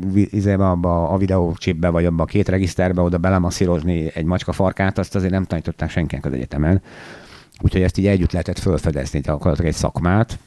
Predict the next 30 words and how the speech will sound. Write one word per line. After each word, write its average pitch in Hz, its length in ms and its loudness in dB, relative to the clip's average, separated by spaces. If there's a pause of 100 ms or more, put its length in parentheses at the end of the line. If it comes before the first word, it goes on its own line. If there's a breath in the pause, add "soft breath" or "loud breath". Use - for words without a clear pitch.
(300)
és 90 240 -2
ez, 90 200 0
ez - 420 -4
így 110 180 0
utólag 117 260 2
visszatekintve 92 580 -2
egy 85 80 2
állat 76 260 -2
izgalmas - 420 -14
pillanat 58 380 -12
volt, 82 300 -6
és, 69 400 -10
és, 76 380 -10
ö, 73 220 -4 (160)
azt, 82 200 -6
hogy 85 100 2
ebbe 78 180 2
ott 80 140 2
báváskodtunk, 82 800 -2
vagy, 65 360 -6
vagy 69 200 -6 (920 loud breath)
az, 73 220 -4
az 78 200 -2
egy 85 100 0
nagy 82 180 0
dolog 71 300 -2
volt. 101 320 2 (1000 soft breath)
De 87 600 2 (640)
úgyhogy, 127 440 0
ö, 127 280 6